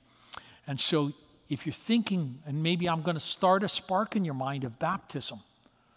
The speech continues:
call the church office, talk to me, talk to Pastor Jared. Um,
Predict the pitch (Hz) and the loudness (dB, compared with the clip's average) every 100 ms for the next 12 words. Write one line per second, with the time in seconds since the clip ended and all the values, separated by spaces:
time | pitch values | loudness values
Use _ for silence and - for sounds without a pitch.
0 | _ _ - 165 160 - 147 - 143 135 | _ _ 0 2 0 -4 -6 -4 -4 -4
1 | 135 - - 160 - 156 131 110 160 160 | -6 -6 0 0 0 -6 -6 -2 0 0
2 | - - 156 143 - 139 151 143 123 - | -2 -2 -2 -2 -6 -6 -4 -4 -4 -10
3 | - - - - - 127 120 110 | -20 -20 -20 -16 -4 -2 -2 -4